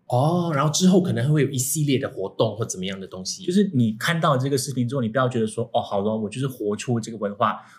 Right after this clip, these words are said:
Speaker 2: 我就停在那里了。”
Speaker 1: 啊，
Speaker 2: 其实你要继续的跟不一样的文化结合，做结合，
Speaker 1: 嗯。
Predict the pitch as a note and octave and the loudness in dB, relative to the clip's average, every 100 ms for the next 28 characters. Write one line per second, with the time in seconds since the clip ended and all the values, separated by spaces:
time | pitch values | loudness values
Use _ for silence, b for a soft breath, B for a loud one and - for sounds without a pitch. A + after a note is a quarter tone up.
0 | _ G2+ B2+ A#2+ G#2 A2 G2+ - - - | _ -4 -4 -2 -2 -2 -4 -8 -12 -10
1 | A2+ B2+ B2+ A#2+ A#2+ E3+ E3+ A#2+ C3+ B2 | -4 -2 -2 0 2 4 6 6 4 -2
2 | - _ - - F3 D#3 - D#3+ A2 G2+ | -10 _ -12 0 2 2 2 2 2 2
3 | - - C3 B2+ D#3+ D#3 A#2+ A2+ B2+ G#2 | -2 -2 0 0 -2 -2 -4 0 0 0
4 | G2 G2 G2 A2 A2 B2 A2 - G#2 G2+ | -2 -6 -4 -6 -2 -2 -2 -8 -8 -10
5 | - - - C#3+ C3 A2 F#2+ D#3 D3+ - | -8 -8 -2 0 0 -2 0 4 4 2